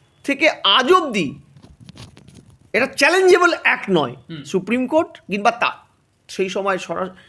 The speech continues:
Speaker 1: অর্থমন্ত্রী চিদাম্বরম, পি চিদাম্বরম, যখন এই, এই পিএলএম অ্যাক্টটা তৈরি হওয়ার পরে যে জবাবি ভাষণ তখনকার দিনে দু হাজার পাঁচে,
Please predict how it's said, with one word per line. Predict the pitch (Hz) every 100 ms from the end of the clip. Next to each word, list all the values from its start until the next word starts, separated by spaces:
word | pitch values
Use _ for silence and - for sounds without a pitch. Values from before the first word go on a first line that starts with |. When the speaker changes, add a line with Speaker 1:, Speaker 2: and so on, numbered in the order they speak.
| _
Speaker 1:
অর্থমন্ত্রী | - 185 226 214 208 190 175
চিদাম্বরম, | 254 285 311 254 165 147
পি | 262 311
চিদাম্বরম, | 277 208 190 147 135 - - _ _ _
যখন | - 226
এই, | 233 -
এই | 202
পিএলএম | 196 202 208 220
অ্যাক্টটা | 196 190 -
তৈরি | 190 180 185 196 185
হওয়ার | 165 175
পরে | 160 175 165
যে | 156
জবাবি | 143 147 147 156
ভাষণ | 131 247 415 339
তখনকার | 196 165 175 156
দিনে | 143 147
দু | 147
হাজার | 147 151
পাঁচে, | 147 214 196 156